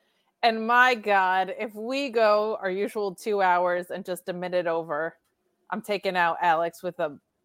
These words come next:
a boxing glove on a stick. But guys, get in your super chats and your humper chats at humper chats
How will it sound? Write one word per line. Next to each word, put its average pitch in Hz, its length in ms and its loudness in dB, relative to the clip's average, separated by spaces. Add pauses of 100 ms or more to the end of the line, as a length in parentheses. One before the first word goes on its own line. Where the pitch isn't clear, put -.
a 170 100 -2
boxing 165 500 -4
glove 160 240 -4
on 165 120 0
a 160 80 -6
stick. 175 300 -4
But 233 140 0
guys, 262 260 6
get 415 140 6
in 415 140 2
your 339 80 2
super 370 320 0
chats 370 320 6
and 330 100 0
your 254 100 0
humper 339 340 0
chats 240 340 2
at - 80 0
humper 240 340 -6
chats 233 400 0